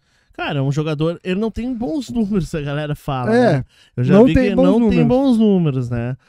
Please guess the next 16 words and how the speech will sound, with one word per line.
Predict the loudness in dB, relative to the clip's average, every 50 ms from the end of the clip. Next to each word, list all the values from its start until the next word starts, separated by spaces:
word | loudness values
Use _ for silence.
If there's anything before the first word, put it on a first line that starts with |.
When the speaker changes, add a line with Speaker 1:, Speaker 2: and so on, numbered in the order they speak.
| _ _ _ -6
Speaker 1:
Mas | -2 0 0 0 0
é | 0
um | 0
jogador | 0 0 -2 0 0 0 0 0
que | -4 -6
te-, | -6 -4 -4 -4 -6
desperta | -8 -8 -12 -10 -8 -8 -6 -6
o | -6
interesse, | -6 -6 -6 -6 -6 -6 -8 -8
inclusive, | -8 -6 -6 -4 -4 -4 -4 -4 -6
do | -8 -8
Corinthians | -6 -4 -4 -4 -4 -6 -8 -8 -10 -12
e | -12
de | -12
São | -10 -8 -8 -8
Paulo, | -6 -6 -6 -6 -4 -6 -8 -10